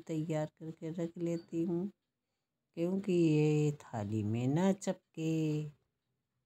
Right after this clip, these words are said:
तो इसको मैं गिरा देती हूँ थाली में, सारी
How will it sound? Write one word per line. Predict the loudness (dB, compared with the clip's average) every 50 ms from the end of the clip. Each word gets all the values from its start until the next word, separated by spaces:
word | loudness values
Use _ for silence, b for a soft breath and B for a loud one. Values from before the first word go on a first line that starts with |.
| _ _ _ _ _ _ _ _ _ _ _ _ _ _ _ _ _ _ _ _ _ _ _ _ _ _ _ _ _ _ _ _ _ -14
तो | -14 -12 -12 -10
इसको | -10 -10 -10 -12 -16 _ _ -16 -10
मैं | -8 -8 -6 -6
गिरा | -4 -4 -2 -2 -2 -2 -2
देती | -2 -4 -6 -6 -6 -6 -6 -4
हूँ | -4 -4 -6
थाली | -8 _ _ _ -16 -12 -8 -2 0 0 0
में, | 0 0 0 0 -2 -2
सारी | -4 -6 -8 -8 -6 -6 -6 -6 -6 -8